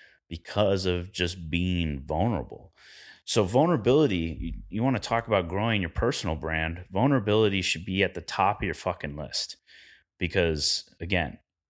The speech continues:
ninety percent of the people putting themselves out there are not actually being authentic and vulnerable with their audience. And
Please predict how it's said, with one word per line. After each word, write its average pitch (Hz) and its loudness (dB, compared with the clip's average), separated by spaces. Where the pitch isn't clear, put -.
ninety 104 2
percent 143 0
of 135 0
the 127 -8
people 117 -2
putting 117 2
themselves 131 2
out 131 0
there 87 0
are 90 -2
not 95 2
actually 90 2
being 85 -4
authentic 80 -6
and 95 2
vulnerable 117 2
with 87 0
their 92 2
audience. 98 0
And 87 -6